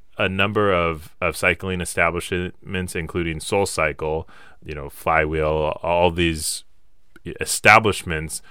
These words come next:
were becoming popular. Um, SoulCycle had been around since two thousand six. And so he started this idea of this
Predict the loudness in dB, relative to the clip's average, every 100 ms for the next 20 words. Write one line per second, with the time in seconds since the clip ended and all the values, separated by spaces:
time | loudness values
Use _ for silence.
0 | -20 -20 -8 0 2 0 -4 -20 -20 -18
1 | -10 -6 -2 -4 2 2 4 -2 -4 -6
2 | -10 -16 -20 -20 -10 -8 -6 0 0 0
3 | -2 -2 -2 -2 -2 -6 -16 -6 -2 0
4 | 0 -2 -6 -12 -10 -8 -2 -2 -2 -6
5 | -6 -2 -2 -4 -12 -14 -18 -16 -4 -4
6 | 0 -2 0 0 0 -2 -12 -20 -14 -4
7 | 4 4 4 2 2 2 2 0 2 2
8 | 2 0 0 -2 -4 -10 -18 -10 -6 -6